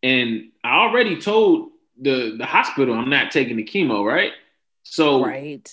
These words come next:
Speaker 1: really, this is all I had, this holistic thing. And he tells me everybody I've worked, I've worked with this far has been cancer-free after they've done these steps.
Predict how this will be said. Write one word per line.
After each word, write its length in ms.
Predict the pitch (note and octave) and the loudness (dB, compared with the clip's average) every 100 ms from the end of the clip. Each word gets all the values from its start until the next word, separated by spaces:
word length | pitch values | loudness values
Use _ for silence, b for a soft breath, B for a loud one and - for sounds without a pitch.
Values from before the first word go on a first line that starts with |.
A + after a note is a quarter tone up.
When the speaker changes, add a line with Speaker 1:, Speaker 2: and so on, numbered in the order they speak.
| A#2 | -6
Speaker 1:
really, 520 | E3 C#4 G3+ C#3 A#2 | 2 4 4 4 2
this 160 | E3 | 0
is 100 | E3 C3+ | 0 0
all 180 | C#3+ | 2
I 80 | B2 | 2
had, 300 | A2 F#3+ D#3+ | 2 2 2
this 120 | C3 - | -2 -4
holistic 520 | A#2+ F3+ A3 D3 - | -2 0 0 -2 -4
thing. 120 | A#2 | -8
And 120 | A#2 A#2 | -6 -4
he 220 | C3 G#3 | -4 -4
tells 320 | D3 D3 C3 | -2 -2 0
me 180 | D#3 B2 | 0 0
everybody 440 | C3+ F#3+ F3+ F3 | 0 0 -2 -2
I've 220 | E3+ D3+ C3 | -2 -4 -4
worked, 260 | F#3 - | -6 -6
I've 220 | D3+ D#3+ C3 | -4 -4 -4
worked 240 | F#3+ - | -6 -2
with 160 | D3+ - _ _ | -2 -2 _ _
this 240 | C3 F#3 - | 0 0 -2
far 500 | - G3+ A#3 A#2+ A#2 - _ _ _ | -4 -2 0 -4 -8 -14 _ _ _
has 120 | E3 | -2
been 260 | - D#3 D3 | 0 0 0
cancer-free 800 | F#3 F3+ E3+ E3 E3 B3 D3 - | 0 0 0 -2 -2 -2 -2 -2
after 260 | C3 D3 - | -4 -4 0
they've 340 | D3 C#3+ G#2+ | 0 0 -2
done 480 | A#2+ D3 D3 C#3+ A#2 | -4 -2 -2 -4 -4
these 340 | C3 D3 D3 - | 0 0 -2 -6
steps. 540 | E3 A#2+ - - - | -6 -6 -10 -20 -20